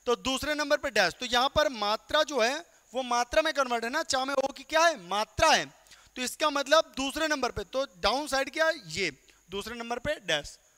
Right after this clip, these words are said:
फिर से तीसरा देखो, जैसे मान लो लिखना है मुझे रमेश, क्या लिखना है मुझे, रमेश,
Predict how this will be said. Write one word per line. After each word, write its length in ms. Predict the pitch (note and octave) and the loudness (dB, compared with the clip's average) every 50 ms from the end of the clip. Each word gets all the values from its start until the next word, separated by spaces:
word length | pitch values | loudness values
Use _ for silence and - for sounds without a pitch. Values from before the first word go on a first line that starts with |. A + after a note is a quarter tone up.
| _ _ _ _ _ _ _ - | _ _ _ _ _ _ _ -6
फिर 160 | - C#4 D4 | -4 -4 -4
से 120 | - D4+ D4 | -4 -6 -8
तीसरा 340 | - D4 C4+ B3 C#4+ C#4 | -8 -10 -8 -4 -2 -2
देखो, 260 | C4+ C4+ C4 B3 B3+ B3+ C4 _ _ _ _ _ _ - | -2 -2 -2 -2 -4 -6 -6 _ _ _ _ _ _ -2
जैसे 260 | G#3 A#3 A#3+ - D4 | 0 0 0 0 -2
मान 200 | C#4 C4+ C#4 C#4+ | 0 0 0 2
लो 80 | C#4+ C#4 | 0 -2
लिखना 220 | C4+ B3+ B3+ C4+ | -2 -4 -6 -6
है 60 | C#4 | -6
मुझे 240 | C#4 C4+ C4 A#3 C4 | -6 -6 -4 -4 -2
रमेश, 460 | C4+ A3+ G#3 G#3 G#3+ A3 G#3 F3 - - - - - - _ _ _ _ _ _ _ _ _ _ _ _ _ _ _ _ _ _ - _ _ _ _ _ - | -2 -2 -2 -2 0 0 0 -2 -4 -6 -12 -16 -18 -20 _ _ _ _ _ _ _ _ _ _ _ _ _ _ _ _ _ _ -20 _ _ _ _ _ -2
क्या 120 | - A#3 | 0 2
लिखना 200 | B3+ C4+ A#3 B3+ | 2 2 0 -4
है 60 | C4+ C4+ | -6 -6
मुझे, 220 | C4 A#3 C4+ D4+ E4+ F#4+ _ _ _ _ _ - | -2 -2 -2 -2 -2 -4 _ _ _ _ _ -8
रमेश, 400 | - G3 A3 A3 A3+ G#3 D#3+ C3 | -4 -2 0 0 0 -2 -2 -4